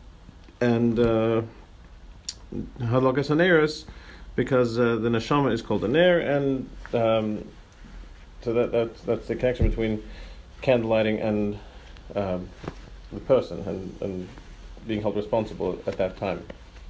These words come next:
So let's see Rashi. Um, uh, Rashi, on, I think, on the Gemara on the bottom of Lamed Aleph Amud Beis. Uh, Hachi Rasinam Benida Maitama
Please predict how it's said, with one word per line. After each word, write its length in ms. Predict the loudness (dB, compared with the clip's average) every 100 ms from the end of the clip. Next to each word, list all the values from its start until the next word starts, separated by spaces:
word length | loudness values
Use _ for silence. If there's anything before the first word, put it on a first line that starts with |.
| -20 -20 -20 -20 -18 -18 0
So 80 | 2
let's 140 | 2
see 60 | 2
Rashi. 440 | 2 2 -2 -4 -8 -18 -18 -20 -20 -20 -6
Um, 580 | 2 4 4 2 -2 -6 -8 -8 -10 -16 -18 -20 -20 -20 -20 -20 -20 -20 -20 -20 -20 -20 -20 -20 -10 0
uh, 680 | 2 2 2 0 -2 -4 -8 -4
Rashi, 320 | 0 2 2
on, 160 | 0 0
I 60 |
think, 220 | -2 0 0
on 40 |
the 60 | 0
Gemara 300 | 2 2 2
on 60 |
the 60 | 2
bottom 280 | 0 2 2
of 340 | 0 -4 -4
Lamed 200 | 0 2
Aleph 200 | 2 0
Amud 180 | -2 0
Beis. 320 | 2 2 0 -8 -18 -18 -18 -18 -18 -20 -20 -20 -20 -18 -18 -18 -18 -18 -18 -18 -18 -2
Uh, 240 | 2 2 2 -4 -2
Hachi 240 | 0 2
Rasinam 460 | 2 2 2 2 2
Benida 240 | 2 2
Maitama 600 | 4 2 2 0 0 0